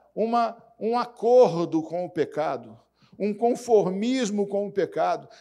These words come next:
não achou nele uma, um estilo de vida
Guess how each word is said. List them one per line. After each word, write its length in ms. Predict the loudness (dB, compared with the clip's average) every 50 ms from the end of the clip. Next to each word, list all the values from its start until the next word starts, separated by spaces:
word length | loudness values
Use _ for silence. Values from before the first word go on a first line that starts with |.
| -12
não 220 | -6 -4 -2 -2 -2
achou 440 | -2 -4 -4 -2 2 4 4 4 2
nele 680 | 0 0 0 2 4 4 4 2 2 0 -4 -6 -16 -8 -4
uma, 260 | -2 -2 -2 -2 -6
um 160 | -6 -6 -6
estilo 540 | -6 -6 -6 -8 -10 -10 -8 -8 -6 -6 -4
de 140 | -4 -4 -4
vida 600 | -2 -2 -4 -4 0 4 6 6 6 4 2